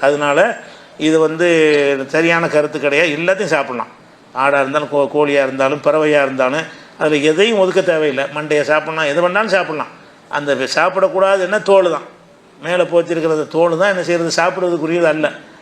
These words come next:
அது வேற இதுக்கு பயன்படுத்திக்கிறீங்கன்னு ரசூலுல்லாஹ் சொல்லிட்டாங்க. அதை தவிர உள்ளக்குள்ள எல்லாமே மலத்தை சுமந்திருக்கிற குடலையே திங்கிறமே, இந்த ஏழை விட அது பெரிய விஷயமாச்சே.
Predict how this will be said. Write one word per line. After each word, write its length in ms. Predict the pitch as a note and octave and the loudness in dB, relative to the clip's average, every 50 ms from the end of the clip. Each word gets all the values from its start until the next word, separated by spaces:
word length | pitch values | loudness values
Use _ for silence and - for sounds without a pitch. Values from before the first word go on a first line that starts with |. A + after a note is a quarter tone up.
| - - - | -18 -8 -4
அது 200 | - F3+ F#3 F3+ | 0 2 2 4
வேற 180 | F3+ F#3 G3 F#3+ | 4 4 4 2
இதுக்கு 240 | F#3+ F3+ F#3 F3+ F3+ | 0 -4 -2 0 0
பயன்படுத்திக்கிறீங்கன்னு 760 | F3+ F3+ F3+ F3 F3 D#3+ D#3+ E3 C#3 E3 D#3 D3+ E3+ F3+ E3+ E3+ | 0 0 0 -2 -6 -6 -6 -6 -6 -6 -6 -4 -4 -2 -2 -2
ரசூலுல்லாஹ் 320 | D#3 E3 D#3+ D#3+ D#3+ D#3 | -2 -2 -2 -2 0 -2
சொல்லிட்டாங்க. 380 | D#3 D3+ D3+ C3+ D3 C#3 C3 C3+ C3 - - - - - - - | -2 -4 -4 -4 -4 -4 -4 -6 -8 -12 -16 -20 -20 -14 -6 -2
அதை 180 | D3+ D#3 E3 D#3 - | 0 2 2 2 2
தவிர 320 | - E3 F3 F#3+ F#3+ F#3 F3 D#3+ | 2 0 2 2 4 2 2 2
உள்ளக்குள்ள 480 | D3+ D3 D#3 F#3 G3+ F#3 E3+ F3 E3+ E3 D#3 C#3+ | 0 -2 -2 -2 -2 -2 -2 -2 0 0 0 0
எல்லாமே 460 | C#3+ D#3 F3 F#3 F3+ E3+ F3 F#3+ F#3 E3+ | 0 -2 -2 0 0 0 0 0 -2 -2
மலத்தை 480 | D3+ C#3+ D3+ E3 F#3+ G3 G3 - G#3+ | -2 -2 0 0 0 -2 -2 -2 -2
சுமந்திருக்கிற 540 | G3 G3 F#3+ F#3 F#3 F3+ F3+ E3+ F3 F3+ E3+ | -2 -2 -2 -2 -2 -2 -2 -2 0 0 0
குடலையே 420 | - D3+ D#3+ E3 F#3 G#3 G#3 G#3 | 0 0 0 2 2 2 2 2
திங்கிறமே, 400 | F#3+ F3+ F#3 F3+ F3+ F3 F3+ E3+ | 0 0 -2 -2 0 0 0 -2
இந்த 160 | E3 D#3+ D#3 D3+ | -2 -2 0 0
ஏழை 320 | C#3+ D3 D#3+ F3+ F#3+ F#3+ | 2 2 2 4 2 2
விட 120 | G3 F#3+ F#3+ | 2 2 0
அது 80 | F3+ | 0
பெரிய 220 | D#3 F3 F3 F3+ F3 | 0 -2 -2 -2 -2
விஷயமாச்சே. 520 | E3 E3+ E3+ E3 E3 D#3+ D#3 - D#3 C3 | -2 -4 -4 -4 -4 -6 -6 -4 -6 -6